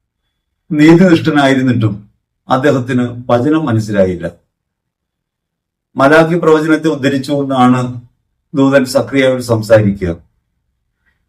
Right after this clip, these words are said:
മലാക്കി പ്രവചനത്തിൽ പറഞ്ഞിട്ടുണ്ട്,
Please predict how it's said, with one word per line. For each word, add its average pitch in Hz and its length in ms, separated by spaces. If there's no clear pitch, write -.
മലാക്കി 127 380
പ്രവചനത്തിൽ 131 640
പറഞ്ഞിട്ടുണ്ട്, 123 680